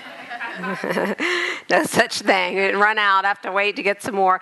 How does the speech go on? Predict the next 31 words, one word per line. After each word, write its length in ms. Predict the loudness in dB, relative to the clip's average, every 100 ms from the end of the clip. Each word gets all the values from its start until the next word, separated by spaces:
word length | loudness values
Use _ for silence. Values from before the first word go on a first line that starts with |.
| -2 -4
Um, 240 | 0 0 0
and 180 | -4
Pastor 420 | 0 0 0 -8 -6
said 240 | -4 0
that, 200 | 0 0
uh, 220 | 0 -2 -2
about 260 | -2 -2
twenty-five 440 | -2 -2 0 0 -2
to 80 |
thirty 240 | -4 -4 -4
people 320 | -8 -6 -4
raised 300 | -2 -4 -4
their 120 | -6
hands 540 | -4 -4 -4 -6 -10 -12
to, 180 | -10 -8
for, 320 | -8 -4 0
uh, 140 | 0 0
salvation. 640 | -2 -2 -4 -8 -10 -12 _ -20 -18 -18 -20
So 160 | -4 -2
it's 100 | 0
good. 160 | 0
He, 160 | 0 0
he 280 | 0 2 2
likes 360 | 2 0 -6
to 60 | -12
do 160 | -10 -10
funerals 640 | -10 -10 -8 -10 -12 -18 _ _ _ _ _ _ -20 -2
of 160 | 2 4
no 160 | 4 4
one 180 | 2
here. 480 | 0 2 2 2 -2